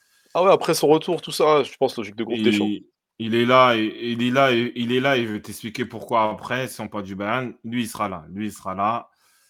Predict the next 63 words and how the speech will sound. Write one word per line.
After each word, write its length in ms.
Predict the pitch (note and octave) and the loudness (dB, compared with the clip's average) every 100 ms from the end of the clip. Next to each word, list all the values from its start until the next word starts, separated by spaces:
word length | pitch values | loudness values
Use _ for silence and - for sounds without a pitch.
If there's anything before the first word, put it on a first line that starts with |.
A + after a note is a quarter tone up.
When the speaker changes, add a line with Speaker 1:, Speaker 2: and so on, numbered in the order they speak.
| _ _ _ - | _ _ _ -12
Speaker 2:
Mais 360 | G2 G#2+ G#2+ G#2+ | -4 -2 0 -2
Randall, 580 | G#2+ A2 A2+ B2+ A#2 G#2+ | -2 -2 0 0 0 -2
ouais, 220 | G#2 G2+ | -2 -4
il 60 | G2 | -6
peut, 200 | G#2 G#2 | -6 -6
il 220 | G2 F2 | -6 -10
peut 240 | G2+ G2+ | -10 -10
perdre, 440 | F#2 A#2 G2+ F#2 F#2 | -8 -8 -8 -10 -14
euh... 240 | F2+ E2+ E2+ D#2+ _ _ _ | -14 -16 -20 _ _ _ _
il 80 | F2+ | -20
peut 180 | - F#2 | -16 -16
perdre, 320 | - F2+ E2 | -14 -14 -16
hein. 120 | F2+ _ | -20 _
Speaker 1:
Et 60 | - | -12
je 40 | |
sais 60 | - | 2
pas, 100 | D3+ | 2
il 80 | G2 | 2
était 160 | G2+ | -6
touché 220 | - - | -12 -8
au 40 | A2 | -8
ligament 340 | G#2 A2 A#2+ | -4 -2 0
à 20 | G#2 | -2
la 80 | |
fin, 180 | - G#2 F#2+ F#2 | -4 -8 -8 -8
fin 120 | G2 | -10
janvier. 340 | F#2+ F#2 D3 _ _ _ _ _ - | -10 -10 -14 _ _ _ _ _ -8
Speaker 2:
Non, 220 | A2 B2+ | -2 0
c'est 180 | B2 A2+ | 0 -4
deux 160 | G#2 A#2 | -2 -2
mois. 340 | B2+ A#2 G2+ | 0 -2 -4
Déjà, 340 | G2 G2+ A#2 | -4 -4 -4
ils 100 | A2 | -4
avaient 120 | G#2 G2 | -4 -4
dit, 140 | G2+ | -4
ouais, 140 | A2 | -2
Speaker 1:
Et 100 | G#2+ | 0
Speaker 2:
fin 20 | A#2 | 4
Speaker 1:
non, 140 | E3 | 4
non, 60 | G3 | 4
Speaker 2:
truc, 100 | F#3+ | 4
Speaker 1:
non, 200 | D#3 F#2+ | 4 4
Speaker 2:
deux 80 | |
Speaker 1:
non, 60 | A#2+ | 4
Speaker 2:
mois. 120 | C3+ | 6
Speaker 1:
en 40 | A2 | 6
gros, 160 | B2 | 4
il 60 | A#2 | 4
rate 220 | G#2+ - | 2 -2
le 100 | G2 | -6
rassemblement 480 | - - G2+ G2+ G2 | -6 -6 -10 -8 -6
en 40 | |
mars, 220 | A2 - - | -4 -6 -10
il 40 | |
me 40 | |
semble. 280 | - D2+ D2 _ - | -12 -12 -14 _ -18
Après, 240 | - G2 | -14 -12
il 60 | F#2 | -12
devrait 160 | F#2 | -10
y 40 | F2+ | -10
revenir, 320 | F2 B2 D#3 | -10 -10 -10
mais 180 | F2 E2 | -10 -12
bon, 200 | D#2+ | -14